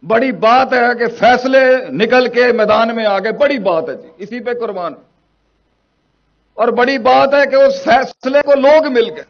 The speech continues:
क्योंकि जिंदगी एक मुश्किल सफर है। "इन्नका कादिहुन इला रब्बिका कदहन फमुलाकी।" Even Allah says, ये बड़ी मुश्किल काट है लाइफ। किसी भी जिहत में, किसी भी जगह पर सफर होता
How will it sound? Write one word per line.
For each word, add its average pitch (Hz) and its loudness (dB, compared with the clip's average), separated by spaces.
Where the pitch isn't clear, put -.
क्योंकि 262 2
जिंदगी 262 -2
एक 254 2
मुश्किल 262 -4
सफर 226 -2
है। 220 2
"इन्नका 220 -2
कादिहुन 233 0
इला 226 0
रब्बिका 208 -2
कदहन 220 -2
फमुलाकी।" 165 -4
Even 226 -2
Allah 226 0
says, 220 -8
ये 247 0
बड़ी 240 -4
मुश्किल 240 -6
काट 170 -2
है 147 -2
लाइफ। 113 -10
किसी 294 -4
भी 320 -4
जिहत 226 0
में, 196 -6
किसी 262 -10
भी 294 -8
जगह 220 -2
पर 208 -6
सफर 302 4
होता 220 2